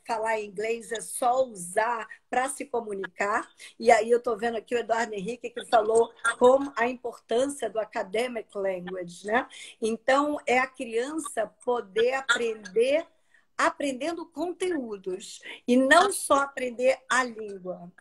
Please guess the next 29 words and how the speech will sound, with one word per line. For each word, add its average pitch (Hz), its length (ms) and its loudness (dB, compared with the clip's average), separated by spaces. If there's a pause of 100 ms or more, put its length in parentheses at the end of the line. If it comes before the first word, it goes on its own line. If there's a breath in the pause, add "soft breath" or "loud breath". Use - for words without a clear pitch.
(220 soft breath)
Então, 277 340 -2
essa 262 720 0 (220)
é, 220 320 -6 (200)
quando 294 220 0
a 339 60 -2
criança 240 580 -8
nunca 285 360 -2
aprendeu 202 680 -2 (100)
conteúdos 277 920 -4
em 208 200 -4
inglês, 233 340 4 (400 loud breath)
é 247 80 6
a 269 80 6
primeira 254 380 -2
resistência 240 680 -6
que - 100 -8
a 233 40 -6
gente 233 300 -10
precisa 233 640 0 (580 loud breath)
quebrar 226 460 2
um 220 160 -6
pouquinho. 185 600 -10 (320 loud breath)
É 226 120 0
claro 254 580 2
que - 80 -8
ela 202 160 -6
precisa 214 500 -12
ser 202 260 -8
fortalecida, 233 1080 -4